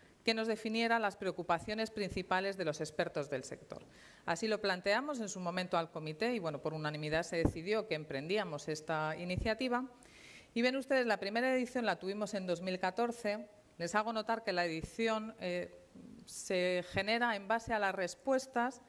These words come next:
a una serie de encuestas que se obtienen el año anterior. Lo hemos hecho en dos mil catorce, en dos mil quince y hoy vamos a presentar los resultados que verán la luz en el año dos mil dieciséis.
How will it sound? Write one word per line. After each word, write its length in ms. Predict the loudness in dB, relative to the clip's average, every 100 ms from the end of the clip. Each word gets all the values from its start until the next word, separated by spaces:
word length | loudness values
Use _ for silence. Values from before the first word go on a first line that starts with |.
| -20 -20 -20 0
a 80 | 0
una 240 | 2 -2
serie 320 | 0 0 2 0
de 100 | 0
encuestas 800 | -4 0 2 2 0 -2 -2 -8 -20 -20 -20 -20 -20 -20 -20 -12 0
que 100 | 2
se 80 | 2
obtienen 400 | 2 2 2 0
el 120 | 2
año 220 | 2 2 -6
anterior. 400 | -4 -6 -8 -14 -20 -20 -20 -20 _ -4
Lo 80 | 0
hemos 140 | 2
hecho 160 | 0 0
en 80 | -2
dos 160 | -2
mil 120 | -2 0
catorce, 420 | 0 2 -2 0
en 140 | 0 0
dos 120 | -2
mil 200 | -2 -2
quince 520 | 0 0 0 -2 0
y 160 | 0 2
hoy 120 | 4
vamos 280 | 2 0 0
a 100 | -2
presentar 640 | -2 -2 -2 2 2 2 -2
los 200 | 0 2
resultados 640 | 2 0 2 2 2 0
que 220 | -4 0
verán 280 | 2 2 2
la 120 | 0
luz 280 | 0 -2 -4 -4
en 120 | 0
el 140 | 2
año 220 | 2 0
dos 160 | -4 -4
mil 160 | -4 -4
dieciséis. 580 | -4 -6 -8 -8 -10